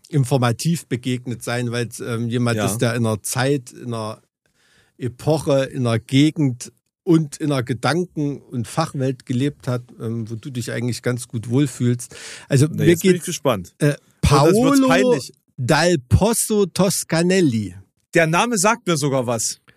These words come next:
Speaker 1: Paolo dal Pozzo Toscanelli, der wurde dreizehnhundertsiebenundneunzig in Florenz geboren,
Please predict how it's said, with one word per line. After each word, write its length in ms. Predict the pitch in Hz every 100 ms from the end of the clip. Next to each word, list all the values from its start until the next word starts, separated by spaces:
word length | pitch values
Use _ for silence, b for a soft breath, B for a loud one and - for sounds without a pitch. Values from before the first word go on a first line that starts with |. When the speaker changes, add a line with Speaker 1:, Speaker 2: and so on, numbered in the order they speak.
| b b
Speaker 1:
Paolo 480 | 165 151 247 240 185
dal 240 | 160 151
Pozzo 460 | 123 170 208 - 185
Toscanelli, 760 | 151 175 - 160 165 180 160
der 160 | 131 131
wurde 220 | 165 151
dreizehnhundertsiebenundneunzig 1800 | 131 156 220 - 220 185 196 151 - 190 285 233 208 190 185 190 - 139
in 120 | 165 135
Florenz 720 | - 135 120 143 143 - -
geboren, 480 | 95 107 90 90